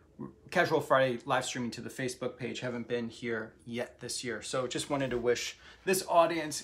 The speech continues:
if you have not watched or listened yet, a Happy New Year to you. Something that I see, whether it's in myself or in others, is goals that are too small. So as you're starting out this new year,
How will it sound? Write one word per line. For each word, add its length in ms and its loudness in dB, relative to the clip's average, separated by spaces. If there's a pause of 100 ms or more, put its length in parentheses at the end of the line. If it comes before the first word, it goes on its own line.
if 220 -4
you 140 4
have 180 0
not 240 2
watched 320 4
or 80 -2
listened 340 0
yet, 320 6
a 60 2
Happy 260 4
New 80 -2
Year 160 -2
to 180 -4
you. 200 -2 (2000)
Something 400 2
that 120 6
I 120 4
see, 420 -2 (340)
whether 360 2
it's 160 -4
in 80 -2
myself 640 4 (100)
or 400 -2
in 480 -10 (460)
others, 580 4 (1600)
is 240 -2 (320)
goals 380 2
that 120 6
are 80 6
too 160 -2
small. 420 -2
So 160 -6
as 120 -4
you're 100 2
starting 320 4
out 200 2
this 180 -4
new 100 -4
year, 320 -6